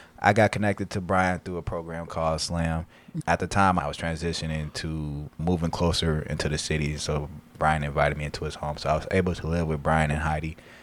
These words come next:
um, for six months until I got married. So, yeah, um, like, I didn't know, I really didn't know what, like, a, a Christ-centered marriage, um, looked like, you know? Um,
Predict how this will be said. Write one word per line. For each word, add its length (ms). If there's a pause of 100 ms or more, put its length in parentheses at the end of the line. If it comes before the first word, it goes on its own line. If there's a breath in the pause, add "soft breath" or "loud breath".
(260 loud breath)
um, 420
for 180
six 280
months 240
until 200
I 80
got 180
married. 300 (560 loud breath)
So, 160
yeah, 360 (160)
um, 320
like, 220
I 100
didn't 220
know, 420 (220)
I 80
really 280
didn't 200
know 180
what, 220
like, 260
a, 220
a 140
Christ-centered 600
marriage, 680 (220)
um, 680 (300)
looked 420
like, 300 (220)
you 180
know? 400
Um, 920